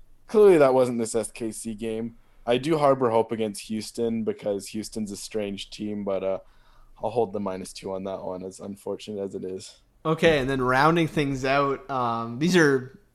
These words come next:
Speaker 2: another two guys that, ooh, they're, they're on the precipice here of, of not being great investments, but we're gonna, we're gonna evaluate it. One share in Ryan Raposo.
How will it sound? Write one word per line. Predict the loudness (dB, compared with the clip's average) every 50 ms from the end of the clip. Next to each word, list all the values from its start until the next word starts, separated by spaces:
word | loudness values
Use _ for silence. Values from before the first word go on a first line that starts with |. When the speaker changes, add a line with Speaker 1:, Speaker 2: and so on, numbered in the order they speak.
| _ -4
Speaker 2:
another | 0 4 6 6 6 6
two | 4 2 2 4
guys | 6 6 6 6 6 6 4 2 0 -2
that, | 0 0 0 0 -2 -4 -6 -2
ooh, | 0 0 0
they're, | 0 0 -2 -2 -2 -2
they're | 0 2 4 6 6
on | 6 6 4
the | 2 0
precipice | 2 4 4 4 4 2 0 -2 -2 -2 -2 -4
here | -4 -2 -2 -2 0 -2
of, | -2 -4 -6 -8 -8
of | -8 -6 -6 -2 2
not | 4 4 4 4 2
being | -2 -2 -2 -2
great | -2 -2 -2 -2 -4
investments, | -6 -4 -4 -2 -2 -2 -4 -4 -4 -4 -4 -4 -4
but | -2 -2 0 0 0 0
we're | -2 0 0
gonna, | 0 -2 -4 -4 -4
we're | -2 -2 -2
gonna | 0 -2 -2
evaluate | -2 0 0 2 2 2 0 -2 -4 -4 -4 -4
it. | -4 -4 -6 -10 _ _ _
One | -6 0 2 4 4 4 4
share | 2 4 4 6 6 4
in | 4 2
Ryan | 4 6 6 6 6 4
Raposo. | 2 -2 -2 -4 -4 -2 0 0 0 0 -2 -2 -2 -2 -2 -2 -2 -4 -6